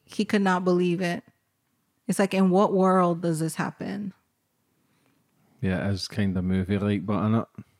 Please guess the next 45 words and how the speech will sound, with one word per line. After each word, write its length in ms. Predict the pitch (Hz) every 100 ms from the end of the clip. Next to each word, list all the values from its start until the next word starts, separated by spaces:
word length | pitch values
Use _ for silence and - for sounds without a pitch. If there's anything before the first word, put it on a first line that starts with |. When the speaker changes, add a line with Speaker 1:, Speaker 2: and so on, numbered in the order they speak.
| _ 247
Speaker 1:
I 100 | 285
mean, 140 | 294
it 80 | 269
sounds 180 | 320 311
like 100 | 240
a 40 |
movie, 240 | 277 247
right? 280 | 190 214 247
Speaker 2:
Yeah. 300 | - 208 95 -
<laughs> 60 | - _ - - - - - 101
And 120 | 117
how's 220 | 135 147
life 240 | 135 123 123
now? 240 | 127 143 - _ _ - - - -
Speaker 1:
Life 220 | 269 320
is 140 | 415
good. 360 | - 381 349 233
Life 200 | 269 277
is 140 | 269 294
really 180 | 294
good. 240 | 262 294 247
As 160 | 240 240
you 100 | 226
see, 260 | - 247
I'm 120 | 247 220
traveling 720 | 254 247 233 240 240 233 220
and 180 | 202 196
then 100 | 190
Speaker 2:
Mm-hmm. 80 | 208
Speaker 1:
working 320 | 214 214 220
on 180 | 208 202
second 360 | 214 208 208
book. 360 | 196 202 208 202 -
And 400 | 190 180 180 -
now 560 | 202 214 226 226 202 -
I've, 280 | 196 190 -
you 120 | 202
know, 80 | 190
I've, 280 | 170 190 202 _ _ -
I 140 | 202
got 260 | 196 185 -
put 160 | 247
on 140 | 208 214
two 160 | 247
documentaries 840 | 240 247 233 202 190 190 185 190